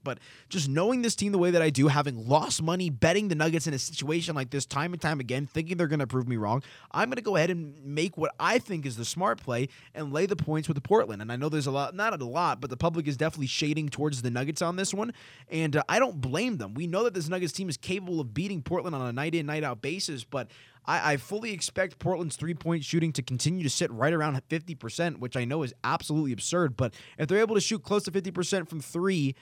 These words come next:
in Denver, what makes you think it's gonna fall off by any stretch of the imagination in Portland, especially with Damian Lillard, who, I mean, is the definition of a walking bucket right now for the Portland Trail Blazers? Do yourself a favor as well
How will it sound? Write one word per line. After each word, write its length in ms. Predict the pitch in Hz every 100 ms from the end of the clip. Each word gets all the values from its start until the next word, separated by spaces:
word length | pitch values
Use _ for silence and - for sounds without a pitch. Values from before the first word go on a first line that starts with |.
| - _ _ _ _ _ _
in 180 | 220 226
Denver, 480 | 202 220 156 135 127
what 240 | 147 202
makes 200 | 220 185
you 60 | 202
think 180 | 196 180
it's 80 |
gonna 160 | - 175
fall 340 | - 180 185
off 320 | 180 156 - 139
by 140 | 147
any 240 | 160 196
stretch 240 | 175 165 151
of 40 |
the 60 | 139
imagination 720 | 143 139 135 135 127 139 131 -
in 180 | 175
Portland, 460 | 139 196 - 120 101
especially 420 | 147 - 202 208
with 160 | 185 156
Damian 360 | 185 185 180 151
Lillard, 380 | 196 180 127 - - -
who, 260 | 165 170
I 60 | 147
mean, 140 | 160
is 120 | 156 147
the 80 |
definition 580 | 143 180 160 196 - 156
of 160 | 147 139
a 60 |
walking 460 | 123 131 160 165 123
bucket 380 | 107 165 - 139
right 200 | 123 104
now 160 | 117 113
for 100 | 110
the 60 |
Portland 380 | - 131 123 113
Trail 180 | 165 165
Blazers? 260 | 120 110
Do 120 | 120 220
yourself 300 | 208 196 151
a 60 |
favor 320 | 123 160 139
as 120 | 113 101
well 300 | 139 123